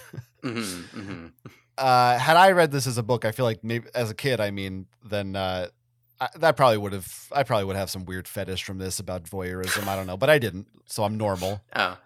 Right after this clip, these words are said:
Speaker 2: unfortunately, I did. So.
Speaker 1: <laughs> Right, right. But
Speaker 2: Yeah.
Speaker 1: it's fine. We all get weird fetishes from different places.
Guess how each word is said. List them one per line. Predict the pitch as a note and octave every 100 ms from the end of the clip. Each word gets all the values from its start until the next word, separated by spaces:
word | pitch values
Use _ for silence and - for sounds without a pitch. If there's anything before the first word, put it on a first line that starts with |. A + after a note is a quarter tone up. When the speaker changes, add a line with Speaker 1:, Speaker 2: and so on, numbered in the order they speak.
| _ -
Speaker 2:
unfortunately, | D3+ D3 G#3+ - D#3 B2+ A2
I | G#2
did. | G#2 F#2+ E2+ -
So. | - A#2+
Speaker 1:
<laughs> | D#3+ C#3
Right, | C#3 A2+ A2+ C3
right. | E3+ C#3 G2 F#2 G2+ _ _ _ _ _ _ - - - -
But | F4+
Speaker 2:
Yeah. |
Speaker 1:
it's | B3 -
fine. | D#3 C3+
We | E3+
all | E3+ D#3+
get | D3+
weird | C#3+ C3+ A#2+
fetishes | B2+ A2 A#2
from | A#2
different | A#2 G#2 G2
places. | E2+ E2 F#2+ -